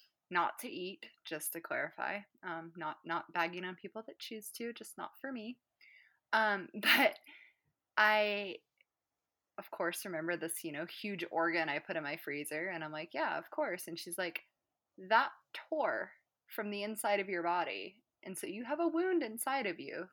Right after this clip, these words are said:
the size of that." And I was like, "Oh, yeah." And so, so she's like, "You know, even though your birth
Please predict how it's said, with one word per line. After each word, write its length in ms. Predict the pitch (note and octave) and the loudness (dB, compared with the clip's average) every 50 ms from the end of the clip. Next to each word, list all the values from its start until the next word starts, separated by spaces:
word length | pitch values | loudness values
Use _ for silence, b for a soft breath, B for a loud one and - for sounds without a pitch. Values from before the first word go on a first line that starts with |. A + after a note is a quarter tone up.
| - | -8
the 60 | A3+ A3 | -6 -6
size 360 | - - A#3+ A#3+ A#3+ A#3 - | -2 0 2 2 2 2 0
of 140 | F3 D3 - | -2 -4 -2
that." 220 | - - - - - | -2 -2 -2 -2 -4
And 80 | E3+ | -8
I 60 | E3+ | -8
was 160 | E3+ E3 E3 F3+ | -8 -10 -10 -10
like, 280 | F3 E3 E3 _ _ _ _ _ _ _ _ _ _ _ _ _ _ _ _ _ - - | -10 -10 -10 _ _ _ _ _ _ _ _ _ _ _ _ _ _ _ _ _ -10 -8
"Oh, 1080 | B3 B3+ C4+ C#4 C#4+ D4 C#4+ D4 C#4+ C#4+ C#4 C4 A#3 G#3+ G3 F3+ E3+ D#3+ E3 E3+ F3 - _ _ | -6 -6 -4 -2 -2 -2 0 0 0 0 -2 -2 -2 -4 -4 -4 -6 -6 -8 -10 -12 -14 _ _
yeah." 840 | - B3+ C4 C#4 C#4 C4+ C4+ C4 A#3+ A3 G3+ F3+ - D#3 D4+ D#3+ - _ _ b b b b b b b b b b - | -6 -4 -4 -2 -2 -2 0 0 0 0 0 0 0 -2 -4 -8 -10 _ _ b b b b b b b b b b -6
And 160 | G3+ G3+ G3 | -6 -4 -4
so, 220 | - - G#3 - - | -2 0 0 0 0
so 440 | - - - - F#3+ F3+ F3+ E3+ B2 | -2 -2 2 2 4 4 4 2 0
she's 260 | - - - G#3 F3 | 0 -2 -4 -4 -2
like, 180 | F#3 F3+ F3 - | -2 -2 -2 -2
"You 80 | F#3+ F#3 | -2 -2
know, 60 | F3 | -2
even 260 | C3+ G3 G3+ G3+ G#3+ A3+ | -2 -4 -4 -4 -4 -4
though 60 | A#3 | -2
your 180 | C4 C4 C4 B3+ | -2 -2 -4 -2
birth 240 | B3+ A#3 B3 A#3 | -2 -4 -4 -4